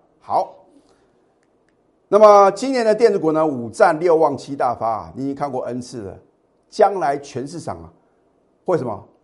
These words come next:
大家都会认同。等到所有老师都认同我这个观点啊，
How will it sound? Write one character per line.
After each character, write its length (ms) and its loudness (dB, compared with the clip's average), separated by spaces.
大 240 -2
家 160 -2
都 140 -2
会 80 -2
认 200 -4
同。 220 -16
等 300 2
到 180 6
所 380 -2
有 100 4
老 160 2
师 140 -8
都 220 0
认 260 2
同 180 0
我 120 -6
这 100 -8
个 80 -2
观 260 -4
点 200 -8
啊， 120 -14